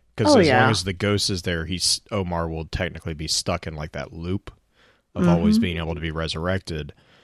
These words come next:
Speaker 1: If the ghost isn't there, you know, it's, it's, you know, kind of like the, the religious concept of, you know, nirvana or heaven or whatever have you.
Speaker 2: Release.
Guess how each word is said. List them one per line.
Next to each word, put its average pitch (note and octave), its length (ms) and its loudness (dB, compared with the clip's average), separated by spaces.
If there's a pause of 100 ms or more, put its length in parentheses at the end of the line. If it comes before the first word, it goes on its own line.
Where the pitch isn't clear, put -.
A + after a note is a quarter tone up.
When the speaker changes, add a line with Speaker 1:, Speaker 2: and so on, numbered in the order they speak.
(280)
Speaker 1:
If E2+ 340 -6
the F2 120 -6
ghost E2 300 -4
isn't F#2 320 -4
there, D2+ 480 -8 (400)
you G#2+ 100 -4
know, D#2 160 -4
it's, - 500 -8
it's, - 360 -6 (640)
you D#2+ 80 -8
know, D2 120 -4
kind E2 200 -6
of D2 100 -12
like - 240 -12
the, D2+ 380 -8
the D#2+ 100 -8
religious D#2+ 540 -6
concept D#2+ 640 -6
of, D2+ 400 -8
you E2 80 -8
know, C#2+ 240 -10 (120)
nirvana D2 580 -8
or C#2 220 -12 (240)
heaven D2 500 -10
or C#2 80 -12
whatever D2 540 -10
have D2 260 -10
you. C#2 240 -12 (1160)
Speaker 2:
Release. E3+ 680 2